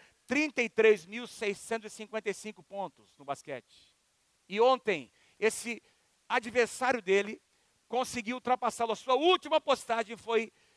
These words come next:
ele mandou uma mensagem, não é, dizendo o seguinte: "Continue fazendo o jogo avançar. Eu tenho muito respeito por você, meu irmão." Foi a última postagem dele,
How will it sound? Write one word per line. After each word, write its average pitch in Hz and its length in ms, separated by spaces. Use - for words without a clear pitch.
ele 196 140
mandou 214 200
uma 214 60
mensagem, 202 680
não 156 80
é, 185 40
dizendo 185 220
o 196 40
seguinte: 196 340
"Continue 208 440
fazendo 196 380
o 185 40
jogo 180 300
avançar. 165 580
Eu 165 100
tenho 196 200
muito 196 240
respeito 180 480
por 175 100
você, 156 380
meu 135 160
irmão." 113 280
Foi 180 140
a 190 40
última 190 300
postagem 156 500
dele, 127 380